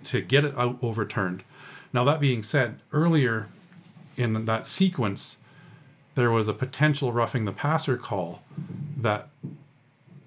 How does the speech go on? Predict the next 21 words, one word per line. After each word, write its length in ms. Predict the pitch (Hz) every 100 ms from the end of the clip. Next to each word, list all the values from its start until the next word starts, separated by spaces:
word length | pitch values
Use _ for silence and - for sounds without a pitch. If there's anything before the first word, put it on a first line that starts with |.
| -
Coach 280 | - 131 123
O'Shea 380 | 104 95 156 156
challenged 640 | - 120 101 95 95 - - -
that 180 | 110 107
was 400 | 107 95 - - - - _
not, 520 | 117 113 123 139 - -
it 80 | 131
was 180 | 123 127
upheld. 340 | 127 127 117
The 80 | 110
decision 300 | 104 127 113
on 100 | 107
the 60 |
field 240 | 101 113 104
was 160 | 104
there 120 | 98 98
was 200 | 131 139
no 100 | 104
roughing 340 | 98 92 101
the 80 | 95
passer. 480 | 101 87 - 107